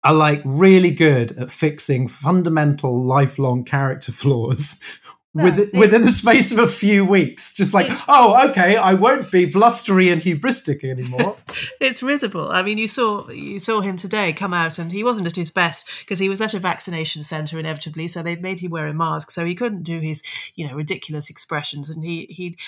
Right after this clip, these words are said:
Speaker 2: looked rather stupid. But he did his usual pathetic speech and used the phrase, "in all humility," which for Boris Johnson to use is, is, you know, it's, it's like,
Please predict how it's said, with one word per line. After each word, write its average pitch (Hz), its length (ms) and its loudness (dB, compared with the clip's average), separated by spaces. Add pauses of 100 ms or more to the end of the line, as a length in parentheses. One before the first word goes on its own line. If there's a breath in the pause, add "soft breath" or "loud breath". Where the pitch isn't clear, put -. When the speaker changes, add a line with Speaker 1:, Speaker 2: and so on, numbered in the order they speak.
(280 loud breath)
Speaker 2:
looked 220 300 -6
rather 160 300 -6
stupid. 160 560 -8 (260 loud breath)
But 233 120 2
he 277 100 -2
did 330 160 -4
his 226 240 -2
usual 208 340 -4
pathetic 175 400 -8
speech 170 400 -6
and 175 100 -8
used 202 220 -6
the 165 60 -16
phrase, 170 360 -4
"in 202 200 -4
all 185 180 -6
humility," 170 720 -8
which 160 260 -12
for 165 140 -12
Boris 208 320 -6
Johnson 160 440 -10
to 156 80 -8
use 147 360 -8
is, 151 320 -10
is, 156 320 -14 (180)
you 190 160 -12
know, - 100 -16
it's, 156 260 -10
it's - 240 -10
like, 208 240 -6